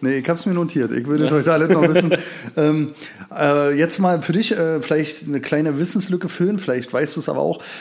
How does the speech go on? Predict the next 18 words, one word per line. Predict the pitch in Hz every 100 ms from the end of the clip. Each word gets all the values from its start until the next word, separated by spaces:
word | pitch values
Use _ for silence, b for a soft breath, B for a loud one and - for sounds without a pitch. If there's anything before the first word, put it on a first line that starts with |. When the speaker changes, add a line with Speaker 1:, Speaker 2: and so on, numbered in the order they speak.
| B B
Speaker 1:
Ähm, | 143 147 160 -
ich | 190 -
hab | 190 131
gestern | 139 185 - 214 220 214
erfahren, | 127 - 127 156 254 - - -
dass | 131 131 - -
das | 127 - 131
Bluetooth-Symbol, | 147 269 277 165 135 - 123 123 123 117 120 113
was | 120
du | 147
auf | -
deinem | - 120
Speaker 2:
Ja, |
Speaker 1:
Handy | 117 190
hast | 131 - -
Speaker 2:
Harald | 123 143 135
Blauzahn, | 123 143 147 127 123
ja. | 117 117 117